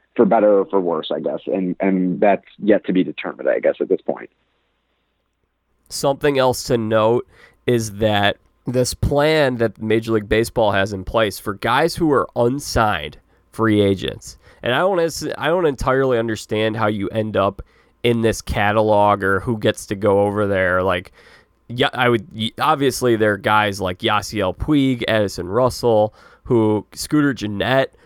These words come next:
Speaker 2: who are very accomplished players who, for whatever reason, do not have a team right now, um, but have achieved a lot of success and are still relatively young.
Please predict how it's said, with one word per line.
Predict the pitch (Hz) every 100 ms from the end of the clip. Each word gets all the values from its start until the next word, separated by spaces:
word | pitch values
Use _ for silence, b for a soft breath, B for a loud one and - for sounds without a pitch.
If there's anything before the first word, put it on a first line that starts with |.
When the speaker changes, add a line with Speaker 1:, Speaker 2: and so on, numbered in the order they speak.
| b
Speaker 2:
who | - 120
are | 107
very | 117 131 131
accomplished | 110 - 123 117 - 107 -
players | - 120 120 120 110 -
who, | 101
for | - 107
whatever | 110 107 104
reason, | 107 113 104 101
do | 110
not | 104 101 104
have | - - 107 104 98
a |
team | - - 104 113
right | 104 92 92
now, | 92 90 87 87 b b b -
um, | 101 92
but | 110 117 -
have | - 120 127 127 92 _
achieved | 110 110 127 120
a | 110
lot | 104 98 117
of |
success | 113 107 - 113 107 113
and | 101
are | 101
still | 95 120 110
relatively | 101 101 107 - 98 110 90
young. | 90 104 127 120 107